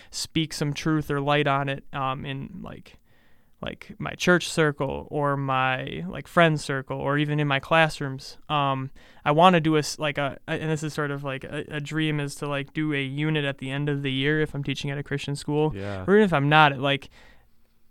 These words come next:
Speaker 1: science in the world.
Speaker 2: Mm-hmm.
Speaker 1: And this is going to be part of, like, my unit for that.
Speaker 2: Yeah.
Speaker 1: Um, because first of all, it's, it is such a cool technology, but at the same time,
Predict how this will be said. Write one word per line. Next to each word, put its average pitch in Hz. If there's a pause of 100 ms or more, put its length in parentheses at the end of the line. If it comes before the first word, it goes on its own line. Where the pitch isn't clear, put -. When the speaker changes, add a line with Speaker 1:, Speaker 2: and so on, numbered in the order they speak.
(100)
Speaker 1:
science 156
in 147
the 139
world. 135 (100)
Speaker 2:
Mm-hmm. 101
Speaker 1:
And 147
this 160
is 151
going 151
to 143
be 139
part 131
of, 123
like, 139
my 135
unit 131
for -
that. 147 (180)
Speaker 2:
Yeah. 101
Speaker 1:
Um, 131
because 135
first 160
of 147
all, 139
it's, -
it 147
is 160
such 160
a 143
cool 147
technology, 139
but -
at -
the 143
same 139
time, 151